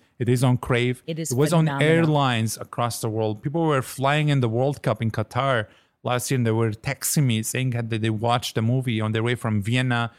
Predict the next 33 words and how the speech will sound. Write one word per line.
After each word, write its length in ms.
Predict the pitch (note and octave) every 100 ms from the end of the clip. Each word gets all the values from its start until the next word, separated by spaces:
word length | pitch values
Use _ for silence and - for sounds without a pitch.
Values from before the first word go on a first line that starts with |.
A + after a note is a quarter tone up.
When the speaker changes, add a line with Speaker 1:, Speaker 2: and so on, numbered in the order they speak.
| _ _
Speaker 1:
or 80 | A#2+
from 280 | - A2+ G#2+
Rome 340 | A2+ A#2+ A#2+
or 80 | G#2+
from 240 | - G#2+ G#2
Paris 500 | B2 B2 A2 - -
to 100 | G#2+
Qatar 480 | G#2+ - B2 A#2+ G2+
to 60 | G#2
watch 220 | G#2 -
the 40 |
World 240 | A2 C3 -
Cup. 280 | G#2 G2+ - _ _ _ _ _
And 420 | C3 D3 C#3+ C#3+ - -
millions 680 | C3+ C#3 E3 F#3 F#3 D3+ B2+
and 100 | B2
millions 280 | B2+ A#2 -
of 80 |
people 200 | B2 A2
now 280 | A2 G#2+ G#2+
are 180 | A2+ G#2+
aware 300 | G2+ G#2 G#2
of, 100 | G2+ -
of, 220 | - G#2+ - -
of 180 | A#2 -
our 220 | G#2+ G#2+
story. 460 | G2+ - G#2 G#2 A2+ A#2
But 180 | G#2+
the, 220 | A2+ A2 A2 _ _ _ _
my, 720 | B2 C3+ D#3 E3 E3 D#3 B2+ _ _
my, 680 | C3 C3 C#3 D3+ D3+ D3 - _
uh, 40 | B2
uh, 640 | A#2 A2+ - A#2+ A2+ A2